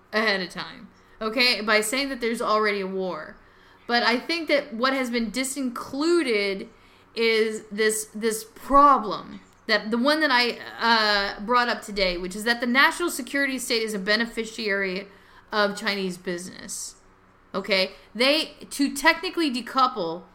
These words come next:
and this is what I tell everybody who wants to start talking about Chinese war. How do you economically decouple from China?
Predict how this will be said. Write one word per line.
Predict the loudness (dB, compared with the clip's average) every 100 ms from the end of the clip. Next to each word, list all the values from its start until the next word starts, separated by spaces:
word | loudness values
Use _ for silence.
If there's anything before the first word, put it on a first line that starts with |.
| _ -8
and | -2
this | -2 -2
is | 0
what | 2
I | 2
tell | 0 0 2
everybody | 4 2 0 0
who | -2 -2
wants | -2 -2
to | -4
start | -2 -2
talking | 2 2 2 -4
about | -2 2 4 2 -2 -12 -18 -6
Chinese | -2 0 -2 -4
war. | -6 -6 -8 -14 _ _ _ _ _
How | 6 8 8
do |
you | 4 2 2
economically | 0 0 2 2 2 -2 -4 -4
decouple | -4 -8 0 0 2 0 0 -2
from | -4 -6
China? | -4 -6 -8 -14